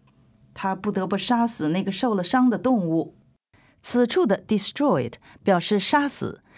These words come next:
杀掉受伤的动物，to put down an injured animal。有时呢，动物受伤，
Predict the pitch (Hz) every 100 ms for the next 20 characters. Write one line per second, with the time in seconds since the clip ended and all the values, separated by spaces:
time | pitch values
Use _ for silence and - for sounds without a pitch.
0 | - - 233 214 208 151 151 196 160 180
1 | 170 208 214 135 139 - - - - 180
2 | - 254 247 - 202 180 180 - 165 147
3 | - 202 208 202 185 - 170 160 143 127
4 | 131 - _ _ - - - 196 185 202
5 | 233 262 247 277 220 160 190 156 180 170
6 | 170